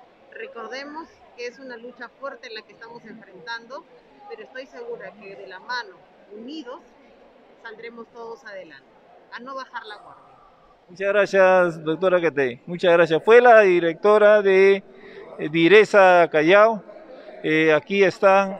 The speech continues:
Speaker 2: eh, siempre con las recomendaciones del caso ante esta situación de vacunación.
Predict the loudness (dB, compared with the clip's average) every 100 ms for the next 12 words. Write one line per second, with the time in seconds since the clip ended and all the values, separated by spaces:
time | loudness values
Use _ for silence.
0 | -8 -4 -4 -6 -10 _ _ -20 -20 _
1 | _ _ _ _ -20 -20 -4 -2 -2 0
2 | 2 2 0 0 2 2 0 -2 -2 -2
3 | 0 0 -2 -2 -2 0 2 2 2 -4
4 | -4 -4 -4 -4 -2 -4 0 0 0 -4
5 | -14 -20 -20 _ _ _ -2 2 2 0
6 | -8 -10 -4 -4 -2 -4 -2 2 2 0